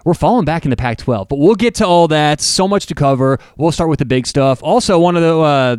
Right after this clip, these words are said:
welcome Ryan Smith to the show, new producer this year. He'll be making things happen. So, Ryan, what's up? Welcome.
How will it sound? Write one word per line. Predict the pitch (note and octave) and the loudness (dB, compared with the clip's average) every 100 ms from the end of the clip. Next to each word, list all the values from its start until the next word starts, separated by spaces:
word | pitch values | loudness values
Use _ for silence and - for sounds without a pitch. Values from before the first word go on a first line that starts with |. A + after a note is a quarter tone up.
| A#2+ | -2
welcome | C#3+ F#3+ G3 D3+ | 2 2 2 0
Ryan | D#3+ F#3+ F#3 | 0 -2 -2
Smith | - F3+ - | -2 -2 -2
to | |
the | D3 | -4
show, | C3+ C#3 A#2+ A#2 A#2 - - _ - | -2 0 0 2 0 -4 -14 _ -4
new | D#3+ | 0
producer | G#3 F#3 F3 E3 E3+ | 2 2 2 2 0
this | D#3+ - | -2 -2
year. | D#3+ E3 | -2 -2
He'll | D#3 | -2
be | D#3+ | 0
making | D3+ D#3+ D#3+ C3+ | -2 -2 -4 -6
things | D3 C3+ | -6 -2
happen. | C#3 C#3+ A2 G#2+ A2 | -2 0 0 0 -2
So, | B2+ A#2 A#2 | 0 2 2
Ryan, | C3 G3+ C4+ B3+ | 2 0 0 2
what's | B3 - | 2 2
up? | D4+ D3+ | 0 2
Welcome. | D#3+ G#3+ C3 G#2 | 0 0 -2 -6